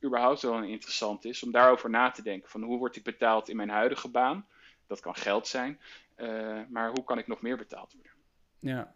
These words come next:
Speaker 2: ja, wat krijg ik ervoor terug op een andere manier? Alright,
Speaker 1: Ja.
Speaker 2: nou, eh, sowieso een hele vette side hustle en, eh, en, en, eh, eh, gewoon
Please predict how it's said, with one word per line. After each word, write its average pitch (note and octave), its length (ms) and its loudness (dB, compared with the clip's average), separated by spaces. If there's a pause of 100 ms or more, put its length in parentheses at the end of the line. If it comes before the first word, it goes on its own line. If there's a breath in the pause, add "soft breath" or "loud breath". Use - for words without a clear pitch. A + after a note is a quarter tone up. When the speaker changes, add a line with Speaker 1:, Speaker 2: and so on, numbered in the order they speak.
Speaker 2:
ja, A#2 240 -10
wat A#2 120 -10
krijg A#2+ 180 -8
ik - 60 -18
ervoor - 160 -14
terug A#2 240 -10
op A2+ 80 -12
een - 80 -10
andere A#2+ 280 -8
manier? G#2+ 240 -12 (380 loud breath)
Alright, C3+ 440 6
Speaker 1:
Ja. - 60 -8
Speaker 2:
nou, D#3 280 8
eh, E3 360 8
sowieso F3+ 540 8
een C3 140 4
hele F3 260 8
vette - 220 2
side F3 240 6
hustle E3+ 340 4
en, D#3 220 8
eh, C#3+ 340 6
en, D3 80 2
en, D3 140 0
eh, C#3+ 100 2
eh, C3+ 60 -2 (380 loud breath)
gewoon C#3+ 180 -2